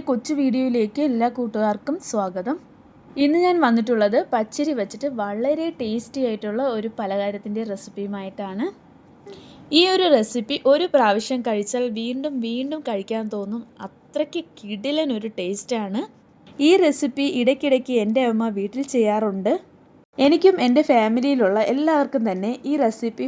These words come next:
ഫേവറേറ്റ് റെസിപ്പിയാണ്. അപ്പോൾ ഈ ടേസ്റ്റി ആയ റെസിപ്പി എങ്ങനെയാണ് തയ്യാറാക്കിയെടുക്കാമെന്ന് നോക്കാം. വീഡിയോ സ്കിപ്പ് ചെയ്യാതെ മുഴുവനായി കാണണം. വീഡിയോ ഇഷ്ടമാകുമെങ്കിൽ ലൈക്ക് ചെയ്ത് മറ്റുള്ളവർക്ക് വേണ്ടി ഷെയർ ചെയ്ത് കൊടുക്കുകയും വേണം. നമ്മുടെ ചാനൽ സബ്സ്ക്രൈബ് ചെയ്യാതെ കാണുന്ന കൂട്ടുകാർ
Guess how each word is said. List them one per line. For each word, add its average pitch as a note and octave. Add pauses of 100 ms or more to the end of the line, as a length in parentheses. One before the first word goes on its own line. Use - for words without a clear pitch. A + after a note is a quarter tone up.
ഫേവറേറ്റ് A3
റെസിപ്പിയാണ്. G3+ (600)
അപ്പോൾ F4+
ഈ F4+
ടേസ്റ്റി D4
ആയ B3+
റെസിപ്പി A3+
എങ്ങനെയാണ് B3
തയ്യാറാക്കിയെടുക്കാമെന്ന് A3
നോക്കാം. G3+ (200)
വീഡിയോ C#4+
സ്കിപ്പ് -
ചെയ്യാതെ C#4
മുഴുവനായി A#3 (100)
കാണണം. A3+ (400)
വീഡിയോ E4
ഇഷ്ടമാകുമെങ്കിൽ C#4
ലൈക്ക് B3
ചെയ്ത് B3
മറ്റുള്ളവർക്ക് B3+
വേണ്ടി A#3
ഷെയർ A3
ചെയ്ത് A3+
കൊടുക്കുകയും A3
വേണം. A3 (160)
നമ്മുടെ B3
ചാനൽ B3
സബ്സ്ക്രൈബ് A#3+
ചെയ്യാതെ A#3+
കാണുന്ന A#3
കൂട്ടുകാർ A3+